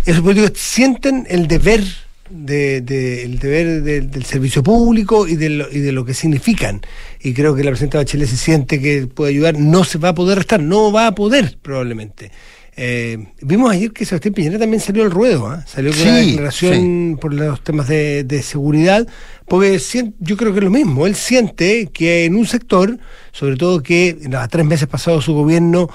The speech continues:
Speaker 1: se han demostrado ciertas cosas, por ejemplo, el manejo de la pandemia, por ejemplo,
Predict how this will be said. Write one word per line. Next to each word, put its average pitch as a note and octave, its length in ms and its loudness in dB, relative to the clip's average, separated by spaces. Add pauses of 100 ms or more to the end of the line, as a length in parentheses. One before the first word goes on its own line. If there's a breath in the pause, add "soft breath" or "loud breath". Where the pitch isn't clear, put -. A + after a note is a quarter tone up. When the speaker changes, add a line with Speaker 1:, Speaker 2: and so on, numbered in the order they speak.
(220 loud breath)
Speaker 1:
se - 340 -4
han D#3+ 160 4
demostrado D#3 460 0
ciertas D#3 320 -6
cosas, D#3+ 340 -4
por B2+ 180 -6
ejemplo, E3 320 -2
el D#3 60 2
manejo C3 320 0
de C#3 60 2
la C#3 80 2
pandemia, D3+ 720 0
por B2 180 -2
ejemplo, E3 640 2